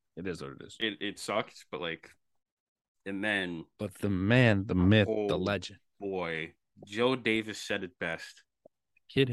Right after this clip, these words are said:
Speaker 1: himself.
Speaker 2: s-, the swing of his life.
Speaker 1: The swing of his life. Bryce
Speaker 2: Bryce
Speaker 1: motherfucking Harper. I don't know his middle name.
Speaker 2: Fucking Harper. I will look it up.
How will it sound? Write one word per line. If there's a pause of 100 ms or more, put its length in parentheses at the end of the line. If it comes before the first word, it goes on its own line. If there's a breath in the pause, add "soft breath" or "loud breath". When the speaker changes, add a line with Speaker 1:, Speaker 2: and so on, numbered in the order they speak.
Speaker 1:
himself.
Speaker 2:
s-, (260)
the
swing
of
his
life.
Speaker 1:
The
swing
of
his
life. (640)
Bryce
Speaker 2:
Bryce (460)
Speaker 1:
motherfucking
Harper.
I
don't
know
his
middle
name.
Speaker 2:
Fucking
Harper.
I
will
look
it
up.